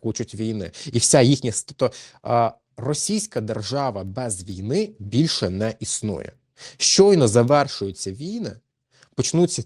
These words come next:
такі дегенеративні процеси, які просто призведуть до розвалу цього утворення, яке насправді ніколи і не мало б існувати. Та, це велика помилка історії, і, до речі, американці винні в тому,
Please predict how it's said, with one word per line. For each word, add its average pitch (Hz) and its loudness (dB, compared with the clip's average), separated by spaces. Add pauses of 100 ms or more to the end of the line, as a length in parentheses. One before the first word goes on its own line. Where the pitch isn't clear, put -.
такі 139 -2
дегенеративні 113 0
процеси, - -4
які 226 -4
просто - -6
призведуть 117 0
до 107 2
розвалу 107 0
цього 95 -4
утворення, 101 -4
яке 190 0
насправді 143 -2
ніколи 147 2
і - 0
не 135 0
мало 127 2
б - -2
існувати. 110 -4 (320)
Та, 123 4
це 117 0
велика 143 4
помилка 131 0
історії, 143 -2 (100)
і, 170 4
до 123 4
речі, 139 0
американці 110 -2
винні 104 -6
в - -20
тому, 175 -10